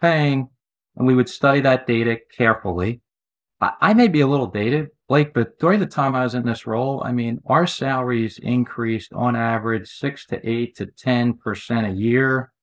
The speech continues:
When people got promoted, there were additional bonuses and incentives. And it wasn't a flat situation. Now,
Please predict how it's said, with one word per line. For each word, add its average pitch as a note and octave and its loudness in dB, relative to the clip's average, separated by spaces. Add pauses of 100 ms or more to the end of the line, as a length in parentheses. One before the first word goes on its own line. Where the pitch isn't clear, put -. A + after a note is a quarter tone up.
(260)
When G#2+ -6
people C3 -4
got A#2 -2
promoted, A2+ 0
there G#2+ -4
were G2+ -4
additional A2 -4
bonuses A2+ -2
and G#2+ -4
incentives. A2+ -2 (640)
And C3+ 2
it C#3 2
wasn't E3 4
a G#2+ 0
flat - 2
situation. A#2 -4
Now, A2 0